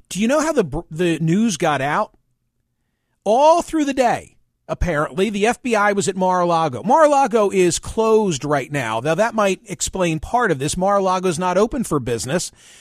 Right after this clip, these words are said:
They shut down, uh, at the end of, pardon me, at the beginning of summer. Maybe it's July four, and then reopen, I think, in October. That's why he's in Bedminster.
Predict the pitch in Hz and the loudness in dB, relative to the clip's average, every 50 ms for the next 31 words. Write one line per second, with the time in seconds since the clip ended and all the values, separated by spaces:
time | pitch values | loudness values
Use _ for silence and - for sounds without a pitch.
0 | - _ - - - 190 196 208 214 208 196 - - - - - 208 202 - - | -20 _ -12 -6 -4 -2 -2 0 -2 -2 -4 -4 -6 -6 -4 -2 -4 -4 -2 -2
1 | 196 185 185 190 190 190 196 190 185 - 170 170 165 160 156 156 - 170 160 - | -4 -2 -2 0 0 0 0 0 -2 -2 -2 -2 -2 -2 -2 -2 -4 -4 -4 -4
2 | 175 170 175 - 185 196 208 214 202 185 180 175 165 151 - 220 214 185 175 156 | -6 -8 -6 -4 -4 -2 -2 -2 0 0 0 0 0 -2 2 2 2 2 2 -2
3 | 143 143 - 165 151 165 156 127 117 170 202 220 233 226 220 208 - - 165 135 | -4 -4 -6 -6 -6 -6 -6 -6 -4 -2 -2 -2 -2 -2 -2 -4 -4 -4 -6 -4
4 | - - - 156 131 127 117 123 156 147 - 156 196 214 220 196 - - - 160 | -4 -4 -2 -2 -2 -2 -2 -4 -4 -4 -6 -6 -6 -4 -4 -6 -6 -6 -2 -2
5 | 165 160 160 165 160 151 - - 165 160 175 190 208 214 _ _ _ - - - | 0 0 0 0 -2 -4 -4 -2 -2 0 0 -2 -2 -6 _ _ _ -20 -16 -8
6 | - 160 170 175 170 170 165 185 214 208 196 208 214 208 - 180 170 160 - 156 | -4 -2 0 0 0 0 0 0 2 4 6 4 4 4 2 0 0 0 -2 -4
7 | 156 - - 220 214 196 180 170 151 143 - - 247 254 247 214 - - - _ | -4 -2 -2 -4 -2 -2 0 0 0 -2 -2 -2 -2 -2 -2 -2 -8 -14 -18 _
8 | _ _ _ _ _ _ _ _ _ _ _ _ _ _ _ - 185 185 - 196 | _ _ _ _ _ _ _ _ _ _ _ _ _ _ _ -2 -2 0 2 2
9 | 196 180 135 - 202 208 185 147 180 180 180 185 247 254 233 170 135 120 - - | 2 2 2 0 -2 -2 0 0 0 0 0 0 -2 -2 -2 -2 -4 -4 -6 -8
10 | - - - | -10 -12 -20